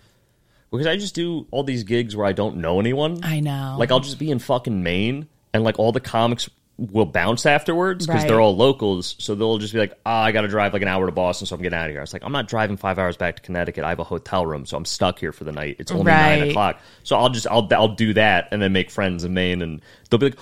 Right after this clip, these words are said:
Speaker 1: "Oh, we're going to another place." It's like, "You know, yeah, I wanna ditch it. I'll go with you guys. Where, where are we going?"
Speaker 2: Yeah.
Speaker 1: And then you're good.
Speaker 2: I feel that at a show.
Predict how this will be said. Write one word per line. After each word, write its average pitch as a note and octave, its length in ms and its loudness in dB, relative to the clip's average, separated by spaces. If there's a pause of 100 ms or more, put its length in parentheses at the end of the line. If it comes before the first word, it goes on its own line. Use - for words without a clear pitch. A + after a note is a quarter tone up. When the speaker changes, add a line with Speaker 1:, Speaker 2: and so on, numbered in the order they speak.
(120)
Speaker 1:
"Oh, G#3 80 4
we're G#3+ 100 4
going G#3+ 240 4
to G#3+ 60 4
another G3 160 2
place." G3 360 0
It's D#3 120 -8
like, D3 180 -8
"You D#3 80 -10
know, D#3+ 80 -10
yeah, B2+ 180 -12
I A#2+ 60 -12
wanna A2+ 140 -14
ditch D#2+ 200 -10
it. - 160 -14
I'll A2 200 -6
go D3+ 120 2
with B2 140 2
you G2 80 0
guys. D2+ 240 -4
Where, A#2+ 180 0
where A#2 200 0
are A2+ 40 2
we G#2+ 100 0
going?" F2+ 260 0
Speaker 2:
Yeah. D#3 460 2
Speaker 1:
And G2+ 140 0
then G#2 120 4
you're G2 80 2
good. F2+ 220 2 (340)
Speaker 2:
I F3+ 100 4
feel F3 260 4
that D3 160 6
at C3+ 160 0
a C3+ 60 -4
show. C3+ 540 -2